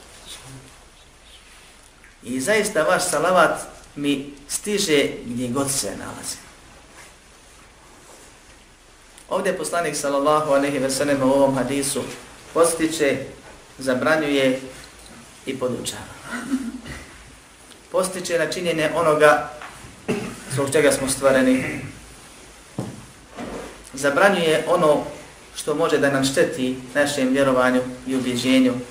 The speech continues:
i da naruši naš tevhid. I podučava nas jednoj novoj informaciji koja je zamjena za ono što je zabranio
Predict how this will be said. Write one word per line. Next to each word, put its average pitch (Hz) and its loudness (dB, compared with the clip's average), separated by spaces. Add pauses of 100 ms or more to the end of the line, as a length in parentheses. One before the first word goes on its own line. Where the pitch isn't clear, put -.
(540)
i 127 -4
da 127 2
naruši 139 4
naš 131 0
tevhid. 127 -2 (1700)
I 127 -4
podučava 135 4
nas 127 4 (460)
jednoj 131 2
novoj 127 2
informaciji 120 -2 (360)
koja 123 2
je 120 2
zamjena 131 0 (380)
za 120 -2
ono 120 0 (120)
što - -8
je 107 -2 (1120)
zabranio 117 -4